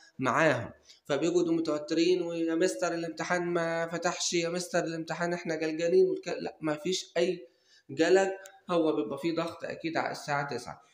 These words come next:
كمان الإجابات بتتحفظ تلقائي، يعني وأنت بتمتحن والامتحان خرج بدون قصد والوقت لسه منتهاش، ممكن تدخل مرة تاني وتكمل إجابتك، مفيش أي مشاكل. بعد نهاية الإجابات بتضغط إنهاء وتأكيد،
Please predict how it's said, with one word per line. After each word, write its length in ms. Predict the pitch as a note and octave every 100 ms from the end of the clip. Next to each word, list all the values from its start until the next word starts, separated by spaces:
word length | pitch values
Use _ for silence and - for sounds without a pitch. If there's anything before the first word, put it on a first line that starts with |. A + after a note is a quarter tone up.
| _
كمان 300 | - D3+ F3
الإجابات 580 | F3 C#3+ C#3 C3+ D#3 F3+
بتتحفظ 640 | - C3+ - E3 D#3+ D3+
تلقائي، 540 | C#3 - E3 F3 F3+ E3+
يعني 280 | D#3+ D#3 D3+
وأنت 260 | E3 F3
بتمتحن 580 | D3+ C3+ C3 F3 - E3
والامتحان 520 | C#3+ C3 - - F3
خرج 320 | F3 F#3 F#3+ F#3 D3+
بدون 160 | F3 F3
قصد 180 | G3+ G#3 - - _ _ -
والوقت 420 | D#3+ F3 F#3+ F#3+
لسه 300 | F3+ F3+ E3+
منتهاش، 460 | - - D#3+ E3+ - - - -
ممكن 360 | F#3+ F#3 D#3
تدخل 340 | E3+ F3 - C#3
مرة 240 | C#3+ C3+
تاني 440 | C3 D#3 D#3 D3+ D#3 _ -
وتكمل 520 | D3 - E3 D#3 C3+
إجابتك، 460 | B2+ C#3+ C3+ C#3 - -
مفيش 520 | B2 C#3 D3 - -
أي 240 | B2 C3+ C3+ - _
مشاكل. 420 | D#3 E3+ - - - _ _ - _
بعد 280 | C#3 C#3+ C#3+
نهاية 400 | C#3+ D3+ E3 E3+
الإجابات 540 | C3 B2 B2+ C#3 F#3 F#3
بتضغط 520 | D#3 F3 D#3 F3 F#3 F3+
إنهاء 500 | D#3+ D#3+ E3 - -
وتأكيد، 640 | B2+ C#3 C#3 - D3+ A2